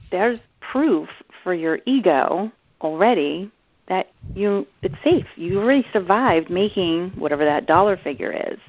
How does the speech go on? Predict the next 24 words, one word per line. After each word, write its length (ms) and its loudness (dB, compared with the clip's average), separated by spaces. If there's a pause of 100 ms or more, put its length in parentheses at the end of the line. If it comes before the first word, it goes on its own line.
(300)
right? 340 -4 (720)
So 420 6
going 280 2
forward, 540 2
all 200 4
we're 100 2
doing 340 -2
is 200 -8
shortening 380 -2
the 80 -4
time 300 -4
frame, 260 2
but 200 -2
you, 80 -12 (260)
the 80 2
money 320 4
piece 300 -8
is 120 -8
not 400 -4
the 160 -6
issue, 280 -2 (360)
right? 240 2
It's 100 -4 (140)
survivable. 720 0